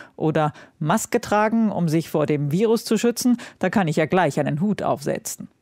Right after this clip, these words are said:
Zugegeben, das hat Gassen zu Beginn der Pandemie von sich gegeben. Da gab es wenig Masken und noch weniger wissenschaftliche Erkenntnis. Zum Beispiel die,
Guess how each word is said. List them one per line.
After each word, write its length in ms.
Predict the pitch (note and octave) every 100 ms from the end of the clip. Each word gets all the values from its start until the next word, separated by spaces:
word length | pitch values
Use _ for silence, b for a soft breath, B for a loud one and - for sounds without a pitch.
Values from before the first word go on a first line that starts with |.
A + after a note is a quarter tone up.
| _
Zugegeben, 560 | - A3 F#3+ F3+ F#3 F#3
das 180 | E3 -
hat 140 | D3
Gassen 280 | D#3+ C#3+ D#3+
zu 140 | E3
Beginn 300 | F3 F#3 G#3
der 100 | F#3+
Pandemie 460 | E3+ F3+ D#3+ E3+ E3+
von 220 | F3+ E3+
sich 160 | E3 -
gegeben. 400 | F3 D#3+ F3+ F3+ B B -
Da 80 |
gab 220 | F#3+ G#3 F#3
es 160 | -
wenig 300 | G3 G3 F3+
Masken 340 | G3 A#3+ - G#3+
und 160 | F#3
noch 260 | F#3 F3 E3
weniger 540 | E3 D#3+ D3 D#3 C#3+
wissenschaftliche 720 | C#3 - D3+ D#3+ C#3 - D3 D#3+
Erkenntnis. 680 | D#3+ - F3 - E3 D3+ - B B
Zum 140 | F3+
Beispiel 360 | D3+ C3 - D3
die, 260 | E3 E3